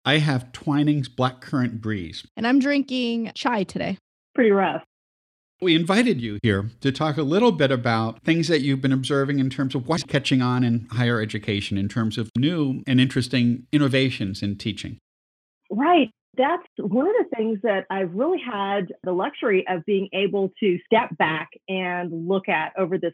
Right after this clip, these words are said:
Speaker 3: last semester and over this last spring when I was on sabbatical. One of the really neat things about my book, Minds Online,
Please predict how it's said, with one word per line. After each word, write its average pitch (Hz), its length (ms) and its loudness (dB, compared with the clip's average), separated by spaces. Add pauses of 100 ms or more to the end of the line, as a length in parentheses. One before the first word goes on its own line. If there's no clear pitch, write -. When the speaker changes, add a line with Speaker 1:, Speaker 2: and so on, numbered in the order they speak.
Speaker 3:
last 160 200 -6
semester 285 380 -6
and 277 120 -2
over 214 160 2
this 180 200 0
last 151 240 -4 (100)
spring 170 540 -2
when 220 180 4
I 170 160 -2
was 196 160 4
on 156 300 -4
sabbatical. 320 560 -2 (200)
One 359 280 4
of 480 60 -10
the 262 280 4
really 240 280 6
neat 208 320 2
things 131 380 -4 (140)
about 170 500 0 (140)
my 190 120 -6
book, 190 220 -6
Minds 185 320 -6
Online, 185 560 -4